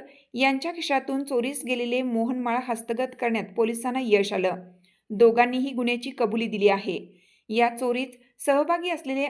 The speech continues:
अमोल पवार आणि सचिन उर्फ सैराट हे दोन साथीदार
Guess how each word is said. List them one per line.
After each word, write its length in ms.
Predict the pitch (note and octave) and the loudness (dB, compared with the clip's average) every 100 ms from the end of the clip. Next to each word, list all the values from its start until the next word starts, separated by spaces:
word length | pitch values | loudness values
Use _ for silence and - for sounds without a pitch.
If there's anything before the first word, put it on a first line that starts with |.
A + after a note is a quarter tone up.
| C#4 | -2
अमोल 260 | A#3 B3+ | -2 -2
पवार 340 | C4 B3 A3+ A3+ A3+ | -2 0 2 0 -2
आणि 140 | A#3+ | -6
सचिन 380 | B3 A#3+ A#3+ C#4+ A#3 | -6 -6 -6 -8 -4
उर्फ 280 | B3 A#3 | -4 -4
सैराट 480 | C4 B3+ A3+ G#3 F3 - - - _ | -6 0 4 6 4 -2 -14 -20 _
हे 80 | C#4 | -2
दोन 280 | A#3 C4+ D#4+ | 0 -2 -4
साथीदार 580 | E4 C4+ A#3+ B3+ A#3+ | 0 0 0 -2 -2